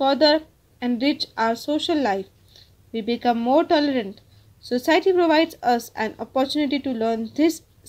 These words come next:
simple method of maintaining well-being and peace in society. So, अंडरस्टैंडिंग की वजह से हम अपने, अम,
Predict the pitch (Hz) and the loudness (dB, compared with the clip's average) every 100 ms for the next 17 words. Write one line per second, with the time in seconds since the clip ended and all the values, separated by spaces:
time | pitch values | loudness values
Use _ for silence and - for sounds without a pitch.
0 | - 302 302 370 339 294 269 254 214 - | -6 -4 0 0 0 0 -2 -2 -2 -4
1 | 226 220 240 226 226 285 285 247 208 233 | -8 -8 -8 -8 -4 -2 0 -2 -2 -2
2 | 262 254 269 269 - 226 302 - _ _ | -2 -2 -6 -6 -8 -6 -8 -12 _ _
3 | _ - 311 320 320 311 339 269 247 208 | _ 2 4 4 2 -4 -4 -6 -6 -6
4 | 202 202 _ _ - _ _ - 262 262 | -8 -16 _ _ -20 _ _ -2 2 4
5 | 262 247 - _ _ _ _ _ _ _ | 2 0 -12 _ _ _ _ _ _ _
6 | _ _ _ - 233 240 269 - 285 294 | _ _ _ -12 -4 -2 -2 2 2 2
7 | 320 302 277 233 214 208 208 214 214 220 | 0 -2 -2 -2 -4 -4 -6 -6 -6 -8
8 | - 240 269 294 330 320 _ _ _ _ | -10 -8 -4 -2 -2 -6 _ _ _ _
9 | _ _ - 240 233 233 | _ _ -10 -6 -4 -4